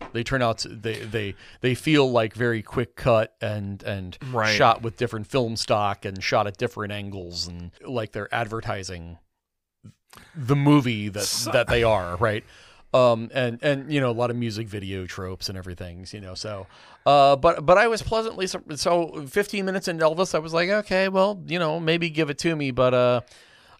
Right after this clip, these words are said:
Speaker 1: uh, then, yeah, the, uh, f-, the, the, the accent, I just couldn't,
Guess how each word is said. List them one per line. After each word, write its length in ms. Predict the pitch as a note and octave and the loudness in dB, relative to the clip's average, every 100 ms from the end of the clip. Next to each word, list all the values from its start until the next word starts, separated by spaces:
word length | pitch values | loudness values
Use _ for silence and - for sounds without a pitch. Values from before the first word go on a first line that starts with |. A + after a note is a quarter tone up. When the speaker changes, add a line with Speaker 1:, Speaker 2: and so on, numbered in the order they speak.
| _ | _
Speaker 1:
uh, 340 | B2 A#2+ A#2 | 4 6 6
then, 680 | A2+ B2 B2+ B2+ B2 A2+ G#2 - | 4 2 2 0 -2 -4 -8 -6
yeah, 340 | B2 A2 A2 C3 | -2 0 0 -4
the, 400 | G#2+ A#2 G#2+ A#2+ | -6 -6 -4 -4
uh, 240 | A2+ G#2 | -4 -4
f-, 160 | G2 - _ | -6 -12 _
the, 240 | A#2+ G#2+ B2+ | -14 -14 -16
the, 220 | A2+ G#2 G#2 G#2+ | -12 -12 -12 -10
the 180 | G#2+ G2+ | -6 -4
accent, 440 | G2 - F#2 E2+ _ _ F2 D2 _ - A#2+ F#2 G#2 | -6 -8 -12 -14 _ _ -20 -20 _ -8 -6 -6 -10
I 100 | G2+ F#2+ | -12 -12
just 240 | F2 - _ - | -12 -16 _ -16
couldn't, 180 | E2+ | -16